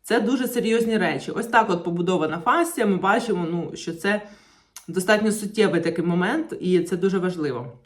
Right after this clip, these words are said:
І дійсно часто після, там, тридцяти, сорока радість руху, легкість, <laughs> мобільність заміщує біль, тому що відбувається патологічне перевантаження м'язів, перерозтягнення, натяжіння одних м'язів і скорочення інших. Ми завжди думаємо, що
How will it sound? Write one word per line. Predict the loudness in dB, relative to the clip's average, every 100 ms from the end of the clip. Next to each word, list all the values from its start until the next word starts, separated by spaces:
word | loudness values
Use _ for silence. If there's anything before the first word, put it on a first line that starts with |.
| -8
І | 0
дійсно | 8 8 6
часто | 4 4 4 2
після, | 0 0 0
там, | 0 2
тридцяти, | 2 2 -2 -2 0
сорока | 2 2 4 4
радість | 6 4 2 -2 2
руху, | 2 2 0 -4 -6 -18 _ 2
легкість, | 6 6 4 0 -4 -4 -6 -12 -2
<laughs> | 0 2
мобільність | 2 0 0 0 0 4
заміщує | 4 2 0 0 0
біль, | 2 0 -2 -10 -20 _ 2
тому | 6 6
що | 4 2
відбувається | 0 2 6 6 4 0
патологічне | 0 2 4 4 2 -2
перевантаження | 0 2 4 2 4 4 4 2 2
м'язів, | 2 2 0 -2 -8
перерозтягнення, | -2 2 2 2 2 2 4 4 2 -2 0
натяжіння | 2 2 0 -2 -2 0 2
одних | 4 4 2 0
м'язів | 0 2 0 0
і | 0
скорочення | 0 0 0 0 0
інших. | 0 0 -2 0
Ми | 0
завжди | 2 0 0
думаємо, | 0 0 0 0
що | -2 -2